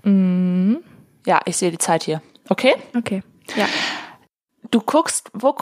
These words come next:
Speaker 2: wo, wo guckst du morgens rein?
Speaker 1: Spiegel?
Speaker 2: Ja. Was siehst du
Speaker 1: Das
Speaker 2: da?
Speaker 1: sagt sehr viel über mich aus. Mich? Spiegelbild.
Speaker 2: Ja. Ja. Okay.
Speaker 1: Was jetzt?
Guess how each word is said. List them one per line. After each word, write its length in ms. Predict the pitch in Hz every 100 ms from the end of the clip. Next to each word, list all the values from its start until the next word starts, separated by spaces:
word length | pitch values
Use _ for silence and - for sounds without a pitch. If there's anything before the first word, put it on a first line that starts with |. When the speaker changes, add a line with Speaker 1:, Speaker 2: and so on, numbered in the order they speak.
| -
Speaker 2:
wo, 200 | 254 214
wo 80 | 277
guckst 280 | 302 -
du 60 | 254
morgens 520 | 220 214 214 214 -
rein? 280 | 147 139 - - _ _ _ _ _ -
Speaker 1:
Spiegel? 380 | - 220 285 - - - - _
Speaker 2:
Ja. 240 | 170 147 - _ _
Was 180 | - 180
siehst 180 | 208 -
du 40 |
Speaker 1:
Das 120 | 277 311
Speaker 2:
da? 60 |
Speaker 1:
sagt 100 | -
sehr 120 | 196 202
viel 180 | 214
über 140 | 196 202
mich 160 | 196
aus. 200 | 196 202 - - - _ _ -
Mich? 360 | 214 285 - _ _ _ _ _ _ -
Spiegelbild. 480 | - 269 202 185 -
Speaker 2:
Ja. 60 | - _ _ _ _ _ _ _ _ _
Ja. 220 | 196 170 - _ - _ -
Okay. 360 | 220 - 196 160 - - _
Speaker 1:
Was 200 | - 240
jetzt? 200 | 214 -